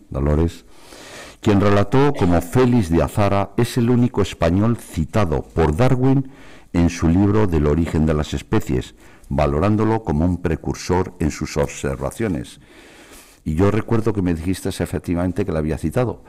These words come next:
pero lo que no sabía, como me has comentado hoy, que lo cita más de cuarenta veces, lo cual me, me enorgullece también como aragonés. Es un auténtico lujo contar esta tarde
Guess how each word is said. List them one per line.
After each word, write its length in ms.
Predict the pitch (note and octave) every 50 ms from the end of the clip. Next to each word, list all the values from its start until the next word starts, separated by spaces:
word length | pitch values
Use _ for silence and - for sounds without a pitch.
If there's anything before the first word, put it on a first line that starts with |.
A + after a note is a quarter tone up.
| - - -
pero 160 | - C#2+ C2
lo 80 | D2+ D2+
que 100 | - D2
no 100 | - -
sabía, 360 | - G#2 F#2 G2+ G#2+ G2 D2+
como 180 | D#2 C#2+ C#2
me 140 | C2+ D2 D#2+
has 100 | D#2+ -
comentado 460 | - G2 F#2 F#2 F#2 F2+ - G2 F#2+
hoy, 140 | G2 G2+ A2
que 140 | - - E2
lo 100 | C2+ B1
cita 340 | - - E2 - - G#2+ -
más 260 | E2 C#2+ D2 F2+ G2
de 120 | - A#2
cuarenta 500 | - - D2 C#2 D#2+ F2+ F#2+ F2+ - -
veces, 480 | - A#2 C3+ - - G#1 G1+ - - - - - - _ _ -
lo 140 | C2 C2+
cual 300 | C2+ C#2 E2 F2 F#2 F#2 - - - - - - - -
me, 280 | - - D#2 D#2 D2+ D2
me 340 | C#2+ D2 D#2+ D#2 E2+ F2 F2
enorgullece 720 | E2+ D#2+ E2 D#2 D2 C2+ D2+ E2 E2 F2+ F2+ E2+ - D#2+ C#2
también 320 | - D#2 C#2+ D2+ D2+ C#2
como 340 | - C#2+ C#2 C2+ C#2 C#2 C#2
aragonés. 560 | C2+ D2+ D2 C2 C#2+ C#2+ C#2+ C#2 - - - - - _ - - - - - - - - -
Es 160 | - G2+ - C#3
un 120 | C3+ C3+
auténtico 680 | C3+ B2+ A2 - C3 A#2+ A2+ A2 B2+ A2 - - G#2 G2
lujo 540 | F#2 G2+ A2 F#2+ - - G2 G2 G2+ G2 -
contar 360 | E2+ D2+ C2+ D2 - F#2+ F#2+
esta 280 | F#2 F2+ - - E2 D#2
tarde 420 | - F#2 E2 D#2 C#2 D2 D2 C#2+